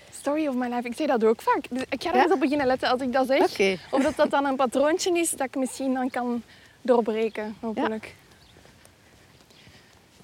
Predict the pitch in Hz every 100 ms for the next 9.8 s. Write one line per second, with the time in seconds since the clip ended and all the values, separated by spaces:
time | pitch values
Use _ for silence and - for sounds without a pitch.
0 | _ _ - - 269 254 262 - 285 -
1 | 370 277 269 262 269 262 240 233 226 277
2 | 262 247 233 247 330 - 403 440 - -
3 | - - 240 - 262 254 269 254 262 254
4 | 247 - - - 240 233 - 240 240 254
5 | 320 349 349 339 - - - - 254 240
6 | 240 240 233 - - - 226 - - -
7 | - - - - 240 320 330 320 269 -
8 | - 285 320 269 233 - - - - -
9 | - - - - - 214 220 220